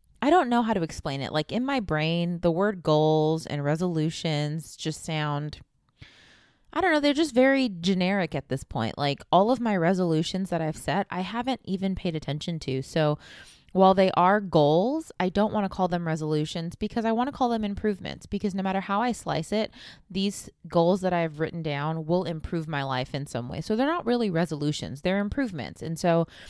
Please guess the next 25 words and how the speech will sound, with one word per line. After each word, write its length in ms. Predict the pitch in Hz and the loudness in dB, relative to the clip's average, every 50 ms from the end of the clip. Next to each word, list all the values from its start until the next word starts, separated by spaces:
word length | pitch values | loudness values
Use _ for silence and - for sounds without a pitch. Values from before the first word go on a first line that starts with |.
| - - - _ - | -20 -20 -20 _ -6
my 180 | 196 202 208 233 | -2 0 0 0
motto 380 | 247 233 214 208 202 202 202 185 | 0 0 0 0 0 0 0 0
is 420 | - 165 165 160 156 - - - - | 0 0 0 0 -2 -6 -12 -14 -12
twenty 240 | - - 196 202 214 | -8 -4 -4 -4 -4
twenty-one 380 | 196 - 202 190 190 180 175 175 | -2 -2 -2 0 0 0 -2 -2
improvements. 640 | 170 175 - 156 139 135 139 131 127 - - - - | -4 -4 -2 -2 -2 -2 -2 -6 -8 -8 -8 -6 0
What 180 | 151 160 180 | 0 0 0
can 140 | - 226 214 | 0 -2 -2
I 80 | 208 208 | -2 0
do 100 | 202 196 | 0 0
to 80 | 190 | 2
improve 720 | 175 165 160 156 - - 175 170 170 165 165 165 156 - - - | 0 0 -2 -4 -4 -2 0 2 2 2 0 -2 -4 -8 -10 -8
X? 340 | - 135 - - - - - | -8 -8 -8 -8 -12 -10 -4
What 160 | 160 151 156 | -4 -4 -4
can 120 | - - 170 | -4 -6 -6
I 200 | 170 170 170 - - | -4 -4 -6 -6 -8
do 140 | 170 170 165 | -6 -4 -2
to 60 | 160 | -2
improve 500 | 165 156 156 - - 160 156 147 139 - | -2 -4 -4 -4 -2 -2 -2 -2 -2 -6
Y? 480 | 143 135 123 117 98 90 87 - - 156 - - - - - - - | -6 -2 -2 -2 -2 -4 -6 -8 -10 -12 -12 -16 -20 -20 -18 -10 -6
And 140 | 175 175 170 | -4 -2 0
that's 220 | 170 185 180 - | 0 0 0 -2
kind 260 | - - 190 185 180 | -4 -4 -2 0 0
of 80 | 175 156 | 0 0
where 460 | 147 156 160 156 151 151 151 156 | 2 2 2 2 2 2 0 0